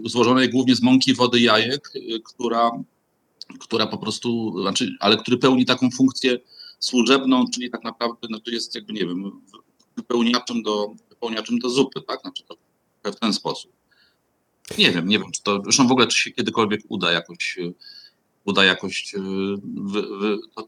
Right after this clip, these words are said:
to, to, to, to ustalić. Poza tym, że po prostu mamy dwa słowa, jedno bardzo, bardzo nasze, swojskie i to też jest bardzo ciekawa jest ta etymologia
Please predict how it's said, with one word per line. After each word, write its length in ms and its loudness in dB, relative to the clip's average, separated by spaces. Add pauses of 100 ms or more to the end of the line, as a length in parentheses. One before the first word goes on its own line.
(140)
to, 100 -2
to, 140 -18
to, 220 -4
to 140 -6
ustalić. 460 -2
Poza 260 -6
tym, 120 2
że 60 0
po 40 -14
prostu 200 -6
mamy 200 2
dwa 180 0
słowa, 380 2
jedno 340 2
bardzo, 360 2
bardzo 280 2
nasze, 320 -2
swojskie 520 0
i 220 -2
to 160 -4
też 200 -6
jest 100 -6
bardzo 180 0
ciekawa 360 -4
jest 140 -4
ta 80 -4
etymologia 640 -2